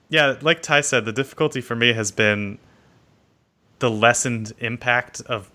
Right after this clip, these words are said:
blindsides, where it kind of, ex-, especially now that they know it exists, it feels almost like, "You got me, but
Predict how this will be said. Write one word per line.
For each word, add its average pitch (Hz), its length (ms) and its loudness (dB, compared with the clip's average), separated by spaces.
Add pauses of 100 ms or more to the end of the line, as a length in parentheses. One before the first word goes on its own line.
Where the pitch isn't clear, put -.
(120)
blindsides, 127 880 0 (240)
where 110 400 4 (480)
it 120 140 -10
kind 131 240 0
of, - 280 -6 (440)
ex-, - 240 -4
especially 208 480 0
now 156 160 4
that 143 180 -2
they 117 400 -2 (380)
know 123 400 4
it 151 100 4
exists, 131 460 2
it 120 100 -8
feels 143 300 2
almost 127 400 0
like, 110 280 0 (680)
"You 110 100 -10
got 131 320 2
me, 113 140 -4
but 104 340 0